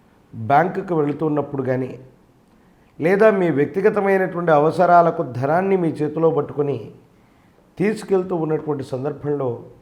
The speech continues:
అప్రమత్తంగా ఉండవలసింది. ఏదో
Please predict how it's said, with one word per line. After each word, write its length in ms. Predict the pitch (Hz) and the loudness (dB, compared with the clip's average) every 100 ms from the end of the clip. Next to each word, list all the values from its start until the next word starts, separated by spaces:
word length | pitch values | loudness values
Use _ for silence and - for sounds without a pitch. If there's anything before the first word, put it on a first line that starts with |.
| _ _ _ _ - | _ _ _ _ -12
అప్రమత్తంగా 720 | 117 135 156 151 139 135 135 120 | -10 -4 -4 -2 -4 -2 -2 -2
ఉండవలసింది. 640 | 127 123 117 123 117 117 113 - _ _ _ _ _ _ _ _ _ _ _ _ _ _ _ | -2 -2 -6 -10 -8 -8 -10 -18 _ _ _ _ _ _ _ _ _ _ _ _ _ _ _
ఏదో 240 | 131 156 | -2 2